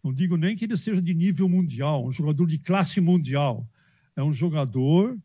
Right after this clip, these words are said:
de nível internacional bom, que é o Antônio Rüdiger. Quem está do lado dele tá longe disso. Seja o Süle,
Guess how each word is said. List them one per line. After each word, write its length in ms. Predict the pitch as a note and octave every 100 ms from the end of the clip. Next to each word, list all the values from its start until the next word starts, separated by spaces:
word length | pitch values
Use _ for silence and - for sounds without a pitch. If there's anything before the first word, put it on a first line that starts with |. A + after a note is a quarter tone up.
| _ _ _
de 120 | F#3
nível 500 | D#3+ D3+ E3+ G3 A3+
internacional 1000 | A3+ D#4 D4+ B3 A3+ C#3+ G#3+ E3 F#3 G#3
bom, 500 | C#3 D3+ F#3+ A3+ C4+
que 100 | G3
é 100 | A#3+
o 240 | C#4 C#4+
Antônio 500 | - G3+ F3+ G3+ B3+
Rüdiger. 520 | G3+ B3 F3+ B2+ A#2+ A#2 _ _ _ _ _
Quem 200 | - B3
está 320 | B3 D3 A#3 A3+
do 140 | G3
lado 340 | F#3 F#3 D3+
dele 480 | C#3 G#3 G#3+ D#3+ E3 - _ _ _ _ _ _
tá 160 | - G#3+
longe 420 | G3+ A3 A#3 D3+
disso. 460 | D3 A2 F#2 - -
Seja 400 | - G#3+ A3+ F3+
o 80 | F3+
Süle, 560 | B2+ G3+ G#3+ G3+ F#3+